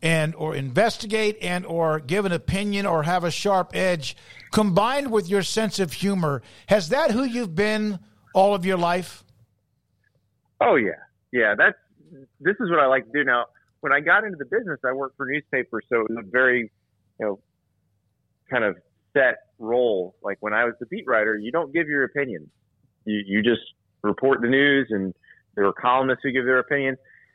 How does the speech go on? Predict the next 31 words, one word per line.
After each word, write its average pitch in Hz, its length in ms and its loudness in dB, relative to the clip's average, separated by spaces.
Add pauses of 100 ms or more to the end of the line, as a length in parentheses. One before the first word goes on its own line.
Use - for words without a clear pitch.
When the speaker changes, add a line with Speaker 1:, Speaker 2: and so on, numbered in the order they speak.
(120)
Speaker 2:
But 127 180 2
the 135 100 4
internet 196 320 2 (100)
changed 139 320 -4
everything 95 420 -2 (120)
and, 98 120 -12
and 110 200 -4
made 107 160 0
it 107 80 -2
where 107 320 4 (480)
you 143 160 2
gotta 143 220 2
be 123 100 2
able 110 140 0
to 101 60 -6
report, 165 680 -4 (760)
find 147 360 2
news, 147 440 -2 (420)
you 117 120 -4
gotta 117 140 2
be 113 80 -2
able 107 140 -2
to 107 60 -10
give 127 140 -4
opinions, 156 680 -2 (440)
uh, 104 240 -2 (1040)
and, 123 300 -6 (260)
you 135 120 0
know, 117 100 4
it, 131 220 2
it's, 123 160 0